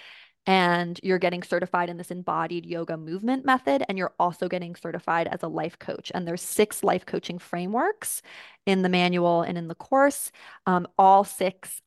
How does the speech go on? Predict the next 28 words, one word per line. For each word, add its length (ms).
are 340
rooted 480
in 240
yogic 320
philosophy, 560
and 100
it's 120
a 80
research-based 720
manual. 420
So 220
I 100
use 380
the 100
same 480
research 340
assistant 600
for 240
the 100
book 520
as 160
I 80
did 260
for 100
this 200
manual. 400
I've 180
invested 500